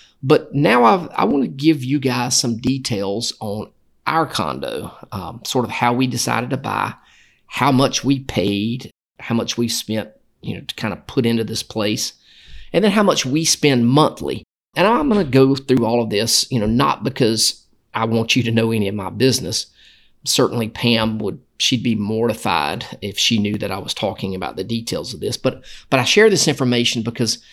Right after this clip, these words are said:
I wanna inspire those of you who may be on the fence,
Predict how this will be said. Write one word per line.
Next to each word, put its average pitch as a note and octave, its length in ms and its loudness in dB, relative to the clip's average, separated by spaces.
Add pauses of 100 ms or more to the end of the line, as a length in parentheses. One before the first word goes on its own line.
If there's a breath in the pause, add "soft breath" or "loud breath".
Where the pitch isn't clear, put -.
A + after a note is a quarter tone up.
(240 soft breath)
I C3+ 100 4
wanna F#3+ 200 4
inspire B2 600 0
those A#2+ 320 2
of A2 120 -4
you A2+ 180 0
who A#2 140 -2
may A2 260 0
be B2 200 0
on G#2+ 140 -2
the G2 80 -8
fence, - 800 -2